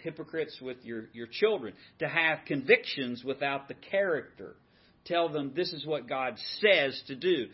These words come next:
This is what I demand of you. This is what I demand of my home," and yet you lack the character, i.e. the grace or the kindness or the self-pursuit of those same convictions. So it's character and it's convictions.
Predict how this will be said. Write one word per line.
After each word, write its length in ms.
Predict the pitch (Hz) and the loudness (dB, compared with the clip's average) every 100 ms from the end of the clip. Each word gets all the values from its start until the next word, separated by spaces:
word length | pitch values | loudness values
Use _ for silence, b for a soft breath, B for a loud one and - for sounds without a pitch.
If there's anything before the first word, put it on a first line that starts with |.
| B B | B B
This 160 | 127 | -10
is 120 | 135 143 | -8 -2
what 160 | 151 | 0
I 100 | 135 | 0
demand 640 | 110 127 143 160 160 156 143 | -2 -2 2 2 2 0 -4
of 300 | - 123 117 | -4 -6 -6
you. 480 | 156 214 110 120 | -6 -2 -2 -4
This 260 | - 143 139 | -6 -8 -8
is 140 | 147 131 | -10 -6
what 240 | 139 143 | -2 -2
I 120 | - | -2
demand 420 | 120 135 147 147 135 | -6 -4 -4 -2 -4
of 100 | 120 | -4
my 180 | 131 131 | -4 0
home," 300 | 202 160 131 | 0 0 -2
and 200 | 123 135 | -6 -4
yet 160 | 143 | -2
you 160 | 135 135 | -4 -4
lack 280 | 143 139 175 | -4 -4 -8
the 60 | |
character, 960 | - - 190 214 175 - 107 98 110 - b b b b b _ _ _ _ | -12 -4 0 0 -2 -8 -14 -10 -10 -12 b b b b b _ _ _ _
i.e. 180 | 101 107 | -12 -12
the 120 | 104 | -10
grace 480 | 98 120 135 135 - | -10 -4 -2 -4 -8
or 60 | 113 | -12
the 100 | 104 | -12
kindness 600 | - 127 117 113 113 110 | -12 -10 -8 -6 -8 -8
or 200 | 107 107 | -10 -8
the 240 | 104 101 - - | -8 -10 -12 -18
self-pursuit 1040 | - 196 214 220 - 117 - 104 85 - - | -6 0 0 -2 -12 -10 -8 -10 -10 -18 -12
of 200 | 110 98 | -12 -8
those 200 | 104 98 | -12 -10
same 340 | - 101 95 87 | -8 -8 -8 -12
convictions. 600 | - 98 110 110 98 - | -14 -8 -8 -8 -12 -8
So 120 | 110 | -6
it's 160 | 107 - - | -6 -12 -4
character 580 | 147 156 165 - 175 170 B B - | 0 0 0 -4 -6 -6 B B -8
and 340 | 156 175 170 | -2 -2 0
it's 200 | 147 147 - | -2 -4 -6
convictions. 520 | 151 147 185 - - | -6 -2 -4 -6 -16